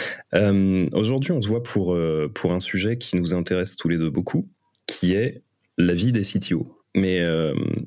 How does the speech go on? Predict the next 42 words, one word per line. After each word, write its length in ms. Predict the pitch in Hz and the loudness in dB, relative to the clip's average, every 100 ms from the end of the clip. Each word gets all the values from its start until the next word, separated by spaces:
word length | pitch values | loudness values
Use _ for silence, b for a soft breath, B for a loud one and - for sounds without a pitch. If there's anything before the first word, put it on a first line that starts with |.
| - - | -6 0
on 40 | |
va 140 | 92 92 | 0 2
pas, 300 | 131 139 117 | 0 2 2
euh, 420 | 85 76 - - - - | 2 0 -2 -6 -14 -8
parler 360 | - 90 92 104 | 0 2 4 2
de 360 | 92 78 78 76 | 2 0 0 -2
tous 140 | - | -2
les 100 | 95 | 0
C 160 | 90 - | 0 -4
T 160 | - 87 | -2 0
O. 160 | 117 - - _ _ - - | 0 -4 -14 _ _ -10 -2
En 80 | 82 | 0
fait, 320 | - 110 - | 0 -2 -2
euh, 300 | 73 65 60 - | 0 0 0 0
on 80 | - | -2
part 220 | - 104 | 0 -2
sur 180 | - 76 | -2 -2
une 80 | 69 | -2
série 240 | - 85 | -2 -2
de 60 | 90 | -2
plusieurs 360 | 92 87 85 | -2 0 0
épisodes. 560 | 85 - 73 76 - 87 - _ B B B B B | -2 -4 -2 -2 -2 -4 -8 _ B B B B B
Et 160 | 85 87 | 0 2
un 220 | - 101 | 2 0
peu, 180 | 98 131 | 2 0
euh, 600 | 139 117 82 82 80 85 | 2 2 2 0 0 0
à 120 | - | 0
la 100 | 87 | 0
mode 180 | 92 110 | 0 0
de 80 | 90 | -2
Camille 320 | - 92 95 | -2 0 -2
Fournier 460 | - 90 90 101 107 | -2 -2 0 0 0
dans 120 | 80 | -2
son 220 | - 80 | -2 -2
livre, 320 | 87 104 80 | 0 -2 -2
euh, 420 | 78 78 76 73 - - | -2 -2 -2 -4 -4 -4
The 80 | 78 | -2
Manager's 540 | 76 78 76 78 - | 0 0 -2 -4 -2
Path, 400 | - 160 - - _ - B B B B | -2 -2 -6 -16 _ -20 B B B B
on 140 | - | 2
va 460 | 85 90 107 127 - _ - _ | 4 4 2 0 -4 _ -20 _
discuter 800 | - 120 127 - - 90 95 - | 0 0 0 -2 0 0 0 -4